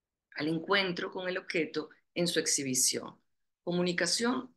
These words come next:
y comunión, fusión y discernimiento, simbiosis e individuación. En y con la obra de arte, Narciso encuentra Edipo, ejes sobre los que se constituye el sujeto más allá de sus posibilidades y vocación.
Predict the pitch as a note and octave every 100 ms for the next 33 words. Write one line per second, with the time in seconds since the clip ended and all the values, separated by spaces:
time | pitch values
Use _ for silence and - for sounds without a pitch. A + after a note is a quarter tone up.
0 | _ F#3 G3 G3+ G3 C#3+ B2 B2 _ _
1 | _ _ F3 - F#3+ F3 F3+ - F3+ F3+
2 | - D#3+ E3 D#3 C#3 C3 B2 C3+ - _
3 | _ - E3+ E3 F#3 F3 - - - C3+
4 | C3 B2+ B2 A#2+ - F#2 - _ _ _
5 | - - - _ - A3+ C#4 - G3+ -
6 | F3+ D#3+ D#3+ F#3 F3 F3 F#3+ - B3 -
7 | _ _ - D3+ - F#3 F3 F#3+ F3+ E3
8 | D3+ - C3+ A#2+ - - _ _ _ _
9 | _ - F#3 - A#3 A#3+ - - F3+ D#3
10 | D3+ C#3 C#3 C3 C3 C3+ C3+ C3+ C3 D#3+
11 | F3 - - - F#3 F#3 A#3 A#3+ _ _
12 | _ - D#3 - D#3+ D3+ D3+ - E3+ -
13 | C#3+ D3 C#3 C3 B2 A2 C3+ C#3+ B2+ -
14 | - - - -